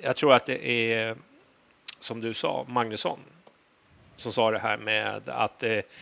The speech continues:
kastades in en, eh, eh,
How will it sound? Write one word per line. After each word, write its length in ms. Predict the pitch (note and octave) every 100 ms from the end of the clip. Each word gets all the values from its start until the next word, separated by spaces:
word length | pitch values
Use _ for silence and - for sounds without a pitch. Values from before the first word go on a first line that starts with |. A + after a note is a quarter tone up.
| - - - -
kastades 600 | - D3 - D3 C3+ B2+
in 340 | - C#3+ C#3 C3
en, 400 | B2+ B2 A#2+ A#2+
eh, 260 | A#2+ A#2 A2 - - - - - - - - - - - - - -
eh, 520 | - A#2 A2+ A2+ A2